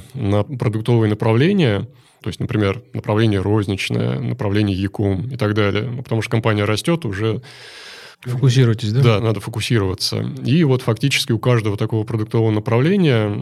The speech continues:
Speaker 1: э, появляется вот своя метрика. Вот мы хотим, чтобы у нас выросло число магазинов. Или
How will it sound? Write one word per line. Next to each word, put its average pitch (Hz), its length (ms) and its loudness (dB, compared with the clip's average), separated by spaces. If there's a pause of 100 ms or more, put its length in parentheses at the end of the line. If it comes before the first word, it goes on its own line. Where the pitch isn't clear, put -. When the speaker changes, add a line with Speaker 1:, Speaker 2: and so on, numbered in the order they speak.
(280)
Speaker 1:
э, - 40 -4
появляется 113 800 2
вот 127 280 -10
своя 113 540 0 (100)
метрика. 107 580 -2 (280)
Вот 113 160 -6 (120)
мы 120 160 2
хотим, 123 320 0
чтобы 101 220 -2
у - 20 2
нас 104 220 0
выросло 120 540 0
число - 260 -2
магазинов. 101 640 0 (500)
Или 101 400 2